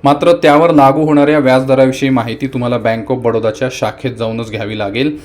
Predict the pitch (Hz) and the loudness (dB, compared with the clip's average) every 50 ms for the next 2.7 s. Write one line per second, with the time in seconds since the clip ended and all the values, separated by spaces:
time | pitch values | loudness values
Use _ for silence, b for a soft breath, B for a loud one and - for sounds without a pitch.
0 | B B B B B 131 131 139 135 135 156 156 170 - - 147 143 139 139 139 | B B B B B 0 0 0 0 2 2 2 2 2 2 2 2 2 2 2
1 | 131 127 127 - 131 120 120 127 131 120 101 98 98 110 117 120 135 135 117 98 | 0 -2 -2 -4 -4 -4 -2 -2 -2 -2 -4 -6 -4 -4 -2 0 0 0 -2 -4
2 | 95 98 110 117 113 117 120 117 - 98 - - - | -6 -4 -4 -4 -4 -4 -4 -6 -6 -8 -12 -14 -16